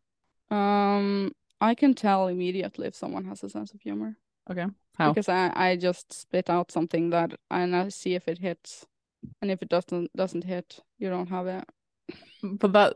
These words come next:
Speaker 2: is according to you. What
Speaker 1: Yeah,
Speaker 2: did the
Speaker 1: according
Speaker 2: fish
Speaker 1: to
Speaker 2: say?
Speaker 1: me,
Speaker 2: What
Speaker 1: yeah.
Speaker 2: has <laughs> happened to
Speaker 1: Yeah.
Speaker 2: the brick
Speaker 1: Yeah.
Speaker 2: wall? Damn.
Speaker 1: I have a dry sense of humor. I love it.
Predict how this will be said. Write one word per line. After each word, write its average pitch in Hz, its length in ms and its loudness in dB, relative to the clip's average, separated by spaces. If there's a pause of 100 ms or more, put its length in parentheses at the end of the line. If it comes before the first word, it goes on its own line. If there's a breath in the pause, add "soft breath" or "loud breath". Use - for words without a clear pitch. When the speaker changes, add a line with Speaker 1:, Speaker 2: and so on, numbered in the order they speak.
(120)
Speaker 2:
is 208 180 6
according 180 420 0
to 175 100 -8
you. 175 340 -2 (480)
What 208 120 4
Speaker 1:
Yeah, 220 240 8
Speaker 2:
did 180 160 4
the 185 60 4
Speaker 1:
according 220 300 8
Speaker 2:
fish - 20 0
Speaker 1:
to - 60 -4
Speaker 2:
say? 175 180 6
Speaker 1:
me, 170 40 6
Speaker 2:
What 180 100 4
Speaker 1:
yeah. 202 60 6
Speaker 2:
has 220 160 8
<laughs> 240 100 8
happened 208 300 8
to 196 80 0
Speaker 1:
Yeah. 214 60 0
Speaker 2:
the 180 220 -4 (160)
brick 202 200 -4
Speaker 1:
Yeah. 202 160 4
Speaker 2:
wall? 214 80 2 (340)
Damn. 196 280 4
Speaker 1:
I 202 180 6
have 208 100 6
a 190 40 -2
dry 190 280 2
sense - 260 -6
of 196 80 -16
humor. 196 320 -6
I 190 40 -4
love 190 200 -4
it. 214 140 -4